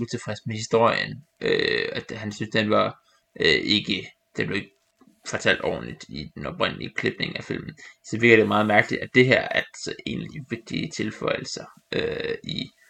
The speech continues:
special edition udgaven af filmen i forhold, altså, altså, det, det her kærlighedsplot er jo nok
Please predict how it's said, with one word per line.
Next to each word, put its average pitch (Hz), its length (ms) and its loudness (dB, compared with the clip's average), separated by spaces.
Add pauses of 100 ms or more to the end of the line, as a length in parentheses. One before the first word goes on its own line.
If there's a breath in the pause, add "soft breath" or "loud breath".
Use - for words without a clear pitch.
(220 soft breath)
special 104 380 2
edition 95 500 -2 (120)
udgaven - 500 -2
af 117 80 -6
filmen - 300 -6
i 95 120 -12
forhold, - 260 -6
altså, - 220 -8 (2250 loud breath)
altså, - 240 -10
det, 117 120 2
det 110 80 -2
her 113 180 10
kærlighedsplot 117 640 4
er - 80 -8
jo - 80 -2
nok 107 180 0